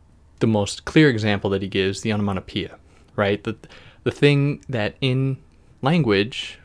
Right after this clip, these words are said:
with the word, is supposed to mirror, supposed to mimic, supposed to emulate, supposed to simulate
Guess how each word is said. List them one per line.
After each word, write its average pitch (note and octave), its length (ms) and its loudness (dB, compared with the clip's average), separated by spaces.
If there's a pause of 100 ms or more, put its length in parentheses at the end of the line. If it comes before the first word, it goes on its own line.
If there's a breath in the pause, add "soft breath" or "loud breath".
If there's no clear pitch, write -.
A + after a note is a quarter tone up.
with A#2 200 -8
the G#2 60 -4
word, G#2 400 2 (300 loud breath)
is A2 100 -6
supposed - 480 0
to A#2+ 80 -2
mirror, G#2 760 -2 (320 soft breath)
supposed - 260 -10
to G#2 60 -4
mimic, G#2+ 540 -2
supposed - 180 -6
to - 140 -10
emulate, G#2+ 580 -2
supposed - 260 -14
to - 60 -14
simulate G#2+ 600 -2